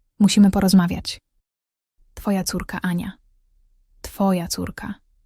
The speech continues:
Ciekawe, że musiała to podkreślić. Przez dziesięć lat w Londynie była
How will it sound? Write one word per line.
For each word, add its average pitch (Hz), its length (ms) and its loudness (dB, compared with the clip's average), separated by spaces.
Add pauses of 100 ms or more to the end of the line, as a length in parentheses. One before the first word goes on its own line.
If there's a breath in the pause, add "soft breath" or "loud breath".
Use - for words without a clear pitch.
(440)
Ciekawe, 190 380 -4
że 185 80 -2
musiała 185 360 -2
to 185 100 -4
podkreślić. - 760 -6 (920)
Przez 196 220 2
dziesięć 233 420 2
lat 214 220 0
w 190 60 -8
Londynie 196 440 4
była 190 260 -2